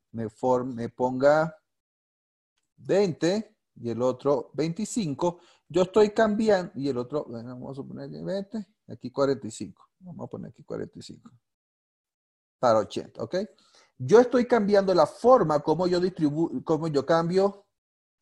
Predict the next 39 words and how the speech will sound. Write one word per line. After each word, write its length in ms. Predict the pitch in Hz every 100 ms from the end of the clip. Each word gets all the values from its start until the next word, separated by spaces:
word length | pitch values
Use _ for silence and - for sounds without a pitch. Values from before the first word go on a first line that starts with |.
| _ _ _
estas 400 | 165 165 196 190
ochenta 460 | 165 175 160 196 190
horas, 300 | 143 139 151
ya 140 | 262
no 120 | 165
va 100 | 160
a 40 | 170
ser 180 | 180 170
de 120 | 170
manera 300 | 135 127 131
lineal, 360 | 170 170 165
sino 260 | 175 139 117
que 120 | -
la 160 | 135 131
hago 160 | 139
de 100 | 143
manera 400 | 135 120 120 127
particular, 640 | - 143 165 - 196 190 185
eso 200 | 123 120
sería 220 | - 127
una 180 | 131 131
curva 240 | 139 135
inversa, 500 | 147 175 156 - 180 - - - -
y 140 | - 160
vean 320 | 170 185 190
que 240 | - 196 -
automáticamente 1080 | 123 170 165 156 196 233 226 208 170 156 156
tengo 400 | - 175 180 202
un 80 | 208
impacto 720 | 196 202 165 143 - 160 - _ _ _ _
en 320 | 180 247 185
el 420 | 147 156 190 233 _ _ _ -
histograma 680 | 175 - 196 170 156 170 -
y 120 | 180
por 260 | 175 208 180
ende 320 | 147 147 151
en 100 | 151
la 140 | 156
curva. 460 | - 277 - 107 -